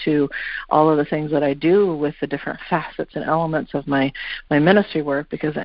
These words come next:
the angelic part of my ministry is not the only part, neither is the, the healing part of my ministry. There's also other things I do with leading pilgrimages, retreats, workshops, et cetera. Just haven't been doing as much during covid or this, or this year.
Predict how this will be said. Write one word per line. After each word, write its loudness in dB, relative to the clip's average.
the -2
angelic 2
part -2
of -4
my -4
ministry -2
is -4
not -4
the 0
only -2
part, 2
neither 2
is 0
the, 4
the 8
healing 2
part -4
of -10
my -10
ministry. -10
There's -8
also -10
other -4
things -6
I 0
do 0
with 0
leading 0
pilgrimages, 0
retreats, -2
workshops, 0
et -14
cetera. 0
Just -4
haven't 0
been 0
doing 0
as 2
much -4
during -4
covid -2
or -2
this, 0
or -4
this -2
year. 4